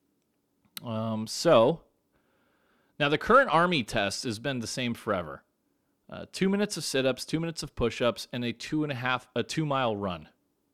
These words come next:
Do they not have pull-ups in the Army base? I thought it was. Maybe that's just the airborne test. I guess not. Just push-ups, sit-ups, two-mile run. That was it.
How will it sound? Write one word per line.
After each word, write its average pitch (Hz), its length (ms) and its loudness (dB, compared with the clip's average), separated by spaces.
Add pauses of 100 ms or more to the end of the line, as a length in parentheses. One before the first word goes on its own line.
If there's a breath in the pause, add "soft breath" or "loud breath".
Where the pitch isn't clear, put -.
(1000)
Do 123 60 -4
they 202 120 0
not 240 220 -2
have 240 220 -2
pull-ups 202 360 0
in 185 60 -8
the 156 80 -4
Army 175 220 -4
base? 156 300 -4
I 139 80 -8
thought 180 220 -8
it 151 60 -4
was. 143 240 0
Maybe 143 220 -4
that's 147 160 0
just - 140 -8
the 71 80 -8
airborne 95 360 -4
test. - 380 -8 (420)
I 127 80 -12
guess 117 220 -6
not. 101 280 -6 (800)
Just - 380 0
push-ups, 190 420 4
sit-ups, 170 340 2
two-mile 127 420 0
run. 87 200 -6
That 80 80 -14
was 82 140 -14
it. 65 140 -12